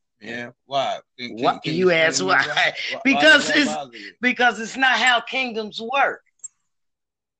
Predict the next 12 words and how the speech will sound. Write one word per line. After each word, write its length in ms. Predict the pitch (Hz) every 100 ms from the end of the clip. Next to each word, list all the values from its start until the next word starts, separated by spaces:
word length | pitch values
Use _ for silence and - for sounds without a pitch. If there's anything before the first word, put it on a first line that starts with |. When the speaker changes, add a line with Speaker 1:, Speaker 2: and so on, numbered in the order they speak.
| _ _ _ -
Speaker 2:
If 160 | 180
you're 120 | 240 262
from 280 | 262 269
a 100 | 226
place, 580 | 220 247 262 247 208 - - _ _ _ - - -
you 200 | 226 233
know, 220 | 208 170
where 220 | 160 175
kings 380 | 175 233 254 170
and 140 | 208 208
queens 440 | 233 269 254 180
existed, 720 | 190 131 165 196 - 202 190